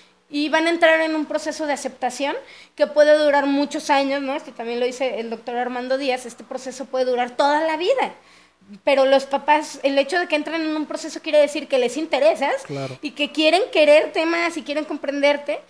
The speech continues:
Speaker 1: Y, y lo digo porque, pues, también mi, mi papá, pues, es panista, ¿no? Por un decir, en mi familia es, hay militares, este, eh,
Speaker 2: Ok.
Speaker 1: pues, son personas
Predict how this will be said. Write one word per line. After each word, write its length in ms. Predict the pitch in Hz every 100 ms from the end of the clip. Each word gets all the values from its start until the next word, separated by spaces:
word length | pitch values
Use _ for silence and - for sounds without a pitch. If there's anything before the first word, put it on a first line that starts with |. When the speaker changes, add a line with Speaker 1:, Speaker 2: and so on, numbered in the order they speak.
| _ _ _ _
Speaker 1:
Y, 260 | 277 269 269
y 100 | 269
lo 120 | 277
digo 220 | 277 349
porque, 200 | 381 330
pues, 160 | - -
también 380 | 254 254 254
mi, 260 | 285 339 302 254
mi 340 | 240 233 226
papá, 380 | 226 247 233 233
pues, 160 | 311
es 160 | 277 269
panista, 540 | - 294 269 262 233
¿no? 200 | 202 262
Por 160 | 320 240
un 140 | 240
decir, 360 | 240 233 294 285
en 140 | 247
mi 80 | 214
familia 440 | 208 214 208 214 220
es, 160 | 220 _ -
hay 180 | 220
militares, 840 | 214 226 196 - 240 247 240 226 208
este, 360 | 190 - 185 175 _ _ _ 135
eh, 200 | 220 127 131
Speaker 2:
Ok. 40 |
Speaker 1:
pues, 120 | 135 -
son 140 | 302
personas 600 | 302 311 302 302 294 -